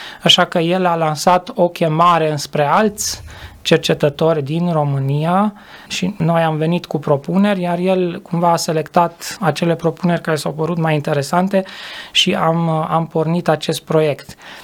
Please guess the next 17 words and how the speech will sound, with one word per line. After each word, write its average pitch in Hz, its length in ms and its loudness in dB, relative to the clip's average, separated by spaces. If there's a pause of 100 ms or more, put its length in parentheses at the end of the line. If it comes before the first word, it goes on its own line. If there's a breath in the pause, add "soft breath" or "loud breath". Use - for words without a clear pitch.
(340 loud breath)
Există 185 680 2
deja 156 540 2 (100)
anumite 156 520 0
cercetări 147 840 0
care 147 640 0
confirmă 185 600 2
că - 100 -2
există 175 340 -2
o 175 40 6
legătură 165 580 0
între 147 680 0
latura 156 460 0
spirituală 151 600 0
a 147 40 0
ființei 151 340 -2
umane 147 420 0
și 156 320 -4